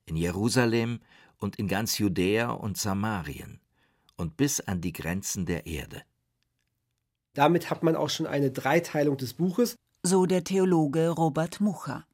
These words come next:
Speaker 2: Weil am Anfang fokussiert sich es auf Jerusalem, dann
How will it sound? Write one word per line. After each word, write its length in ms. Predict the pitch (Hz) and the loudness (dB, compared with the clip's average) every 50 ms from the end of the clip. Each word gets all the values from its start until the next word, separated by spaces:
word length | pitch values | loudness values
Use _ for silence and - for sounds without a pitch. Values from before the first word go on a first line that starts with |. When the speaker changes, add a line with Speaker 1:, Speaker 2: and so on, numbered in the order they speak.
| _ _ _ _ _ _ _ | _ _ _ _ _ _ _
Speaker 2:
Weil 160 | - 139 139 | 2 4 6
am 140 | 139 139 139 | 6 4 4
Anfang 400 | 139 151 190 202 196 - 196 185 | 2 2 2 2 2 2 2 2
fokussiert 580 | 185 - 185 170 - 165 156 - - 175 170 170 | 0 -2 -4 -2 -2 -2 -2 0 0 0 0 -2
sich 200 | - 143 - - | -4 -12 -8 -6
es 240 | - 151 143 - - _ | -6 -6 -6 -8 -10 _
auf 400 | - 139 135 131 127 127 - - - | -2 0 0 0 -2 -4 -8 -14 -14
Jerusalem, 760 | - 113 127 113 135 165 180 175 208 202 208 220 240 269 277 - - - - - - - | -8 -6 -4 2 2 4 6 6 6 6 6 4 4 2 0 -4 -10 -16 -18 -18 -6 0
dann 380 | - 135 156 190 196 180 165 | 2 4 6 6 4 4 0